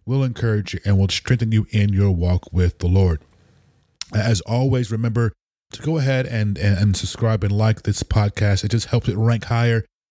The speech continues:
so that other people can find it in their search, uh, s-, uh, search results. It can get posted as a recommended podcast. So just help that,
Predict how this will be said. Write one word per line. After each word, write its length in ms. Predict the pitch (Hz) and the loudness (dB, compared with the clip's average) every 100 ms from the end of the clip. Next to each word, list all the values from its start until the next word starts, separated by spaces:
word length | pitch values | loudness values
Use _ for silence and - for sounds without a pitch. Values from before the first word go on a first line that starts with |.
| - | -8
so 140 | - | -2
that 100 | 117 - | -2 0
other 200 | 113 117 | 0 2
people 240 | - 123 | 0 -2
can 200 | - 110 | 0 0
find 340 | - 113 113 | 0 -2 0
it 100 | 113 - | 0 0
in 180 | 107 104 | 0 2
their 280 | 101 98 - | 2 2 -2
search, 400 | - - 147 - - _ _ - | -4 -2 0 -2 -10 _ _ -2
uh, 160 | 95 | 0
s-, 220 | 107 - - - - | 2 0 -4 -4 -2
uh, 220 | 117 117 | -2 -2
search 440 | - 135 123 - | -2 0 0 -2
results. 500 | 131 117 131 - - - _ _ _ _ _ _ _ - - | -2 0 -2 -4 -10 -14 _ _ _ _ _ _ _ -8 -2
It 120 | 104 | 2
can 220 | 110 95 - _ _ _ | 4 2 -2 _ _ _
get 160 | 107 98 | -6 -2
posted 440 | - 117 - 113 | 0 0 -2 -4
as 220 | 104 101 95 | 0 0 2
a 220 | 95 95 _ - | 2 0 _ -2
recommended 480 | 110 - 110 104 - | -2 0 0 0 0
podcast. 500 | 104 101 107 101 95 | 0 0 2 2 2
So 200 | 101 95 | 0 2
just 200 | 113 - | 0 -2
help 220 | - - | -4 0
that, 240 | 117 110 | 0 0